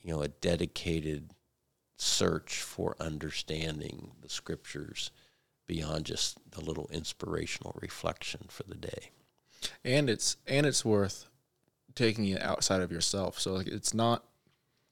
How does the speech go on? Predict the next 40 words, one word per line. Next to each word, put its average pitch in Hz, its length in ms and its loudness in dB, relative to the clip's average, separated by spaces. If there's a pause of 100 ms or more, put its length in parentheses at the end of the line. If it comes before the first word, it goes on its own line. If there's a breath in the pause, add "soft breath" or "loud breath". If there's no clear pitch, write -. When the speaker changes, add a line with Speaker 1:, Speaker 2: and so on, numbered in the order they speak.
(120)
Speaker 2:
what 117 460 12 (1800)
God's 110 260 6
word 104 160 8
means 92 420 6
or, 90 100 4
or 90 180 4
this 92 180 4
verse 110 400 8
means 95 260 2
or 90 60 -2
this 85 100 0
passage 139 480 6
means. 85 460 2 (500 soft breath)
You 107 140 6
should 110 180 4
try 117 300 12
to 127 60 8
get 123 180 6
an 113 80 2
understanding 104 480 2
of 90 160 0
what 92 260 0 (300)
other 151 220 12
people, 110 360 2
other 127 160 10
Christians 104 600 2
that - 200 -2
you 101 80 -2
trust 117 540 8 (100)
also 139 380 12
think 92 340 0
that - 180 4
means. - 340 -4
And 110 80 2
then 113 100 6
you 117 80 6
can 117 100 4
also 131 240 8
look 110 240 4
at 104 100 4